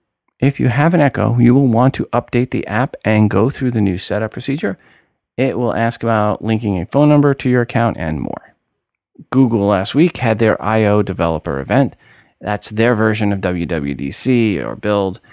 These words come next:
And they introduced Google Assistant for iPhone. According to Google, quote, "Meet your Google Assistant.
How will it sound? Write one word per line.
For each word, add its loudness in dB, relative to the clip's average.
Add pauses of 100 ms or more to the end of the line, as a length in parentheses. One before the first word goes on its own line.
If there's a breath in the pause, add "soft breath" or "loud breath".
(280 soft breath)
And 0
they 6
introduced 0
Google 4
Assistant -2
for -2
iPhone. -2 (180)
According 2
to -4
Google, -2
quote, 0 (420 soft breath)
"Meet 4
your 2
Google 4
Assistant. -4